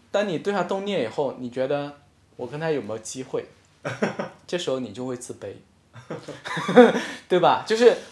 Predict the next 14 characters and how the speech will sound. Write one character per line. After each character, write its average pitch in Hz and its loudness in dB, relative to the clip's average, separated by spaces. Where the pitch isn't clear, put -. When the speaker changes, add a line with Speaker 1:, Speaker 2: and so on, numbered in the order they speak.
Speaker 1:
啊， 135 0
你 131 0
会 180 0
担 185 2
心 175 -4
说 175 6
我 120 2
配 - -8
不 135 -6
配 160 0
得 117 -2
上 117 -10
她？ 113 -14
Speaker 2:
嗯。 104 -20